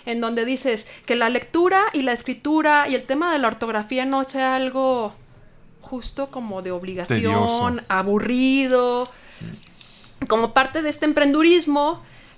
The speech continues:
Speaker 1: empiezo a dar talleres de ortografía y redacción abiertos para las empresas. Y dije, "Bueno, no hay mejor forma de aprender algo que jugando".
Speaker 2: Claro.
Speaker 1: Que jugando. Y entonces, bueno, se tomó un diplomado para poder armar este juego de mesa,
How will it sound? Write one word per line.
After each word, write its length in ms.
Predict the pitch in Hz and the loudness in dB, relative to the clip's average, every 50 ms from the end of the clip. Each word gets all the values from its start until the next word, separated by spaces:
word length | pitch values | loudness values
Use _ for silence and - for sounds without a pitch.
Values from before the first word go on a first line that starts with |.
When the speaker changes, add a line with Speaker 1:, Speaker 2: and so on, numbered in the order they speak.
| - | -14
Speaker 1:
empiezo 440 | 240 226 214 - 269 254 262 262 302 | -12 -12 -10 -4 -2 -2 0 0 2
a 60 | 277 | 2
dar 200 | 277 269 262 262 - | 2 2 2 2 0
talleres 360 | 262 262 254 254 254 269 247 | -2 0 0 0 0 0 0
de 60 | 240 | -2
ortografía 540 | 214 214 - 208 202 202 190 196 - 226 214 | -2 -2 -4 -4 -2 -2 -4 -4 -4 -6 -6
y 20 | |
redacción 540 | 226 240 233 220 208 - - 233 226 226 226 - | -6 -6 -6 -6 -8 -6 -8 -6 -6 -6 -6 -4
abiertos 840 | 208 190 196 214 254 262 269 285 277 - - - 269 269 269 269 | -4 -4 -4 -2 0 0 0 0 -4 -6 -6 -4 -2 -2 -2 -4
para 200 | 277 - 226 214 | -4 -6 -4 -4
las 200 | 214 214 208 - | -4 -4 -6 -6
empresas. 640 | 226 214 214 220 247 247 247 - 254 269 294 285 - - - - - - - | -8 -10 -8 -8 -8 -6 -6 -4 -4 -4 -6 -6 -10 -18 -20 -20 -20 -16 -14
Y 40 | 247 | -12
dije, 160 | 247 - 269 | -10 -8 -6
"Bueno, 240 | 262 285 285 277 269 | -4 -4 -2 -2 -2
no 100 | 262 285 | -2 -2
hay 120 | 330 392 | -4 -2
mejor 360 | 415 403 403 - - 330 330 | -4 -6 -4 -2 -2 -2 -2
forma 420 | 330 - 320 320 320 302 311 320 311 | -2 -2 -2 0 0 0 -2 -2 -2
de 60 | 277 | -2
aprender 400 | 247 - - 233 233 247 262 269 | -4 -4 -6 -8 -6 -4 -4 -2
algo 340 | 277 277 277 294 302 302 294 | -4 -4 -4 -4 -4 -4 -6
que 100 | 247 220 | -8 -8
jugando". 420 | - 220 214 214 214 190 175 - - - - - - - - - - - | -8 -6 -4 -4 -4 -4 -6 -10 -16 -20 -20 -20 -20 -20 -20 -20 -18 -10
Speaker 2:
Claro. 500 | - 113 107 110 117 117 120 107 85 76 - - - - | -2 2 2 4 4 4 0 -2 -4 -8 -12 -18 -20 -20
Speaker 1:
Que 100 | - 233 | -18 -14
jugando. 460 | - - 269 302 294 294 277 269 233 | -10 -6 -2 -2 -2 0 -2 -2 -2
Y 80 | - 269 | -4 -4
entonces, 380 | 262 262 277 277 277 311 302 294 | -6 -4 -6 -6 -6 -8 -8 -6
bueno, 200 | 311 311 294 285 | -6 -6 -6 -8
se 100 | - 262 | -8 -10
tomó 260 | - 233 233 233 240 | -10 -10 -8 -8 -8
un 100 | 247 247 | -8 -8
diplomado 720 | 277 - - 240 226 233 233 247 262 277 285 285 285 285 | -10 -8 -6 -6 -4 -2 -2 -2 0 0 0 0 -2 -2
para 260 | - 247 226 214 208 | -4 -6 -6 -6 -8
poder 320 | - 220 220 220 233 233 - - - - - - | -8 -8 -6 -6 -6 -8 -8 -12 -18 -18 -16 -8
armar 320 | - 202 220 226 226 233 254 | -6 -4 -2 -2 -2 -2 -2
este 180 | 247 - - | -4 -6 -8
juego 260 | 247 - 233 220 226 220 | -8 -6 -4 -4 -2 -2
de 100 | 214 208 | -2 -2
mesa, 720 | 233 262 285 285 285 285 - 277 254 254 254 262 254 | -2 -2 -2 -2 -4 -4 -4 -4 -4 -4 -4 -4 -6